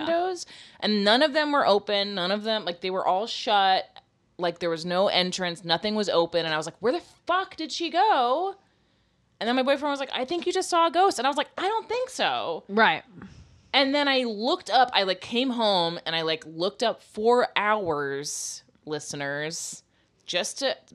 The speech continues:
Speaker 1: totally scully this.
Speaker 2: Reader.
Speaker 1: I had a Mulder experience that I wanted to scully it. And I said,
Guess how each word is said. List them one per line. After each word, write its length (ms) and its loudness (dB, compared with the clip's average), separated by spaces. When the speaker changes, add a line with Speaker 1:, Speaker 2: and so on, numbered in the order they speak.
Speaker 1:
totally 540 0
scully 480 6
this. 320 4
Speaker 2:
Reader. 480 4
Speaker 1:
I 160 0
had 220 2
a 40 0
Mulder 400 4
experience 640 0
that 100 2
I 80 4
wanted 280 2
to 60 2
scully 480 2
it. 240 0
And 140 0
I 80 2
said, 640 4